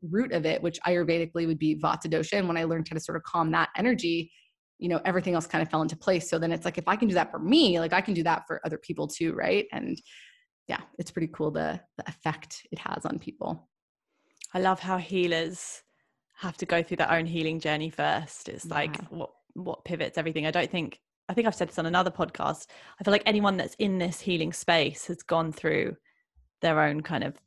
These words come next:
Speaker 2: journey first.
Speaker 1: Yeah.
Speaker 2: That we, we learn so much from. This has been amazing talking to you, and
Speaker 1: Mm.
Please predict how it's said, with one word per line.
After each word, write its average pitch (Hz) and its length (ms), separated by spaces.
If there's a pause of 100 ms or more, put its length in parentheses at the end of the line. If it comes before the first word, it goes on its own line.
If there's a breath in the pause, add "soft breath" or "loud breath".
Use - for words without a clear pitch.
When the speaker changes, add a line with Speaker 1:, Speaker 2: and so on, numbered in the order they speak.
Speaker 2:
journey 147 340
first. - 720 (200)
Speaker 1:
Yeah. 156 340 (520)
Speaker 2:
That - 100
we, 175 300
we 180 160
learn 170 240
so 165 180
much - 260
from. 170 300 (180)
This 240 200
has 247 140
been 190 220
amazing 170 640
talking 170 260
to 170 140
you, 175 80
and 180 160
Speaker 1:
Mm. 277 60